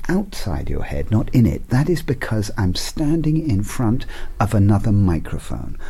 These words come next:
called a binaural head. It imitates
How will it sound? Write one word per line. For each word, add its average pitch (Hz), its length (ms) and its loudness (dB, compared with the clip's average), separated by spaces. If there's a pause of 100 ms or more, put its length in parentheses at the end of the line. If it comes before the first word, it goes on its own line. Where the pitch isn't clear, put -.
(140)
called 98 240 0
a 95 80 4
binaural 104 1160 4
head. 80 300 0
It 98 140 0 (120)
imitates 190 760 2